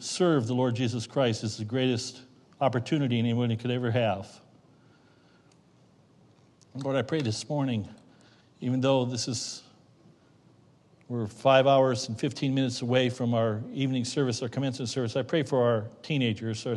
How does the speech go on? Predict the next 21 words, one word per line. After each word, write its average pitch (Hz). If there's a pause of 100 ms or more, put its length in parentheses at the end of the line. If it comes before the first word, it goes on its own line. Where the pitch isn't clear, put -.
our 120
seniors 123 (120)
particularly. 104 (1500)
Lord, 143
they 120
have 127
a 117
whole 127
life 123
if 113
you 107
tarry 123
in 120
your 110
coming 120
to 123
live. 113 (1200)
Oh, 135
Lord, 127
use 117
them. 104